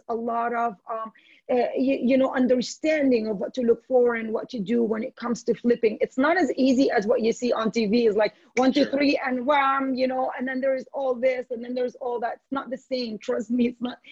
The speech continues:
Speaker 1: it's not T V, it's real life. So please, if you are starting out, don't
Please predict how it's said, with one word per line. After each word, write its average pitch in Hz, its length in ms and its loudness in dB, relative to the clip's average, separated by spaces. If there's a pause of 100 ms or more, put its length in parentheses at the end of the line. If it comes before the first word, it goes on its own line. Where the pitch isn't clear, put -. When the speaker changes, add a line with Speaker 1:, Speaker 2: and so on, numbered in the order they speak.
(120)
Speaker 1:
it's - 100 -4
not 262 180 0
T 262 200 6
V, 254 240 6
it's - 140 -4
real 254 300 4
life. 226 400 2
So 226 320 0 (280)
please, 285 420 2 (100)
if - 200 2
you 254 240 2
are 247 120 2
starting 247 440 4
out, 214 300 -4
don't 247 280 0